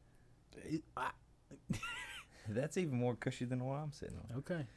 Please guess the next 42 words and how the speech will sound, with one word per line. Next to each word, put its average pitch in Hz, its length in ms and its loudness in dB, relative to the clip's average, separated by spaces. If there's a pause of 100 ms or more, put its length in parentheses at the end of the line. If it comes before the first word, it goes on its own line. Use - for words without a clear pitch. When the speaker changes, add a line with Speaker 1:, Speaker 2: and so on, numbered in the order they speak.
Speaker 1:
whatever 110 220 2
you 139 120 2
say. 147 260 -8 (360)
Uh, 123 200 2
if, 113 200 -6
if 117 100 -4
I'd 131 160 4
known 127 220 6
you 117 80 2
would've 107 140 0
felt - 200 0
that 110 120 -2
way, 104 120 2
I 113 60 2
wouldn't 113 220 -2
have 107 80 -6
said, 135 160 0
"Hey, 160 120 0
let's 131 220 -4
record 151 320 -2
down 92 140 -2
here." 87 160 -4 (2000)
Speaker 2:
I - 60 -8
didn't 107 160 0
wanna 98 160 -2
hurt 104 120 0
your 95 80 -8
feelings. 120 340 0 (140)
Speaker 1:
Do - 80 -2
you 107 60 6
wanna 107 140 4
move 113 200 6
that 120 220 6
and 110 100 0
you 117 80 2
can 110 100 2
just 104 160 -2
sit 123 120 0
on 117 100 2
the 110 60 0
ground? 117 320 2
Speaker 2:
<laughs> - 60 -20